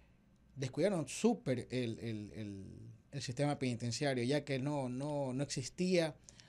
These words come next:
la predisposición de poder seguir ese régimen que había. Antes no existía una sola arma dentro de los centros penitenciarios.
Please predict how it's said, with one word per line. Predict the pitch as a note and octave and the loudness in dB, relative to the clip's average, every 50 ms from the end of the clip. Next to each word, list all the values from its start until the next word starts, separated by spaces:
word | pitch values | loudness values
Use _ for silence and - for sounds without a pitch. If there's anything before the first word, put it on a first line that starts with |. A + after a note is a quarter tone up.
| - - - | -20 -14 -4
la | - C#3 C#3 C#3 | 0 0 0 4
predisposición | - E3+ F3+ F3+ F3+ F3+ - D3 - - C3+ B2 - F#3 F#3 | 4 6 6 6 6 4 2 0 0 0 -2 0 2 2 4
de | F#3+ F#3 | 4 4
poder | F3+ - - C#3+ C#3 D3 E3+ F#3+ F#3+ | 2 0 0 0 2 4 4 4 2
seguir | F#3 - D3+ C#3+ F3 G3+ - - - | 2 0 2 2 2 2 0 0 -2
ese | E3+ F#3 F3+ - D#3+ C#3 | 0 0 2 0 0 2
régimen | D#3 F3+ F#3+ F#3 F3 D3 C3+ A#2+ | 2 4 4 4 2 0 -2 -4
que | A#2 A2+ | -4 -2
había. | A#2 E3 A3 G3+ C#3 F#2 D2 - - - - - - - - - - - - - | -2 0 0 -2 -2 -4 -6 -10 -14 -20 -20 -20 -20 -20 -20 -20 -20 -20 -6 -2
Antes | G3+ A3+ A3 G3+ F#3+ | -2 0 2 2 2
no | G3 G#3 | 2 2
existía | G3 - F3+ E3 - G#3 F#3 | 2 0 -2 0 4 4 4
una | F3+ F#3 F#3 E3+ | 4 4 2 0
sola | D3 - G3 F#3 D#3 D3 E3 | 0 0 0 0 2 2 2
arma | E3 D#3+ D3+ C#3+ C#3+ | 2 2 2 0 0
dentro | D#3 D#3+ C#3+ C#3+ | -2 -2 -2 -2
de | C3+ A2+ | -4 -4
los | A2+ - | -4 -4
centros | - D#3 C#3+ C3+ C3 A#2 | -4 -4 -4 -6 -6 -6
penitenciarios. | A#2+ A#2 A2+ G#2+ G#2+ G2+ - D3 D3 A#2 F#2+ - - - - | -6 -4 -4 -6 -6 -6 -4 -4 -4 -4 -6 -10 -14 -18 -20